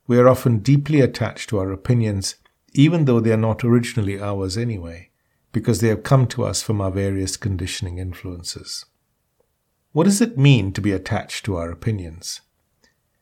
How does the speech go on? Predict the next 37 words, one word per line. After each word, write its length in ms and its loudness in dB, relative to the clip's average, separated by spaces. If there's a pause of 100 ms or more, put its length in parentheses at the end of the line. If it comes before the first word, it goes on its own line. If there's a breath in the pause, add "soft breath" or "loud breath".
(260)
I 60 2
think 200 2
the 80 0
result 500 6
is 180 0
that 120 -2
we 120 4
want 260 2
others 320 2
to 180 -2
agree 280 0
with 180 -2
us, 320 -8 (480)
feel 300 2
good 220 2
if 140 2
they 140 -2
do, 420 -2 (240 loud breath)
and 160 -2
feel 280 0
challenged 600 0
or 140 -4
attacked 480 -8
if 80 -10
they 100 -8
don't. 420 -8 (1120)
We 120 2
then 240 6
try 180 6
and 160 2
convince 460 4
others 340 4
of 160 0
our 140 2
point 340 -6
of 80 -6
view, 380 0